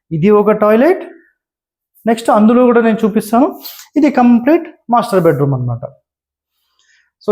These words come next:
చూస్తున్నారు కదా, ఇదంతా మాస్టర్ బెడ్‌రూమ్. So, ఇప్పుడు మాస్టర్ బెడ్‌రూమ్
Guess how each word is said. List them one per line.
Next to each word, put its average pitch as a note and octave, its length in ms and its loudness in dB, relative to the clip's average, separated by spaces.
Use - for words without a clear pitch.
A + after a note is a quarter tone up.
చూస్తున్నారు G#3+ 380 0
కదా, B3+ 160 4
ఇదంతా G#3 360 0
మాస్టర్ F#3 320 -2
బెడ్‌రూమ్. F#3 300 0
So, B3+ 80 2
ఇప్పుడు A3 260 -2
మాస్టర్ G#3 340 0
బెడ్‌రూమ్ A#3+ 260 2